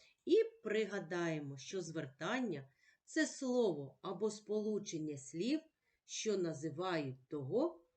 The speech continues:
до кого звертаються.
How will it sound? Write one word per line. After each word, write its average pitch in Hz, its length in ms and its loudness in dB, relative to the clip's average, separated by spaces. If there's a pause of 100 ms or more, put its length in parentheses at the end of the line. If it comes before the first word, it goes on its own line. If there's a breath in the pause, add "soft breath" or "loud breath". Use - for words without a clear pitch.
(140)
до 160 280 0
кого 277 680 2
звертаються. 143 1120 -4